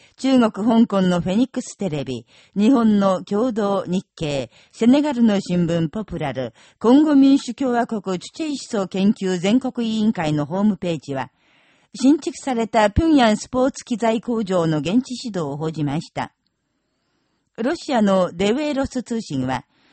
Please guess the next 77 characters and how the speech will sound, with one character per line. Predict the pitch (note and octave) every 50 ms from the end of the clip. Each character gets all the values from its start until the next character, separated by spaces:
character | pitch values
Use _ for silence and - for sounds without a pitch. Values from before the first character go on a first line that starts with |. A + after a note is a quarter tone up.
| _ _ _
朝 | - A#3+ A#3
鮮 | - C#4 B3+ A#3+ A#3
の | A3+ A3+ G#3+
ソ | - B3 A3
ベ | B3+ D4 -
ク | -
ス | - - - -
チ | - C4 B3
ー | A#3 G#3+
ム | F#3+ F3+
と | - - E3 E3 D#3+ -
中 | A3 - C#4+ C#4+ C#4+ C4+ B3 B3
国 | - G3+
の | G3 F#3+ F3+
オ | F#3+ G#3
リ | B3+ C#4
ン | C4
ピ | - - A#3+
ッ |
ク | - - B3+
チ | - - A#3+ A3+ G#3+
ー |
ム | F#3 E3 -
と | - D#3 C#3+
の | C#3+ C3 B2+ A2+ - - - - _ -
男 | F3+ A#3 A#3+ B3 B3
子 | - A3+ G#3
バ | F#3+ F#3+
ス | G#3+ - -
ケ | - D4+
ッ |
ト | - - C4+ B3+
ボ | G#3+ A3+ B3 A#3+ A#3
ー |
ル | G#3 G3+ F#3+
親 | F3 - G#3 A#3+ B3
善 | A3+ A#3+ A#3 A#3 G3
試 | F#3+ A3 G#3+
合 | G3+ F#3 E3+ E3 D#3
を |
観 | - F#3 F#3+ A#3
戦 | - A3 F#3 F#3+
し | G3 -
た | F3+ E3
こ | - E3+ D#3+ -
と | - D3 B2+ B2
を、 | - - _ _ _ _ _ _ _ _ _ _ -
ギ | F#3 G#3+ C4 B3
ニ | A#3+ G#3+ G3
ア | F#3+ F#3
の | F#3 F3+ F3+ E3+ F3+
国 | - A3+ A3+ - D4 C4+
内 | B3 A3 G#3 -
国 | - G3 -
際 | - - C4 B3+ C4
放 | G3+ A3 A3 G#3+
送 | - - F3+ D#3 D3+ D#3
と | - - C#3+ C3+ A#2+ - _ - - -
七 | F#3+ G#3+ A#3 C4 B3+ -
つ | - A3
の | A3+ G#3+ G3
民 | G3+ A3 C4
族 | C#4 D4+ - - C4
語 | B3 A3+ A3 G#3
放 | A3 G#3 G#3+
送 | - - D#3 C3 B2
は、 | B2+ C3 B2+ - _ _ _ _ _ _ A3 D#3+
こ | A3+ A#3+
の | B3+ E4+ D#4+
ニ | D4+ D4+ D4
ュ | C#4+
ー |
ス | - - -
と | - F3
と | - - C#3+ C#3
も | C3+ C#3
に、 | C3+ B2+ A#2+ -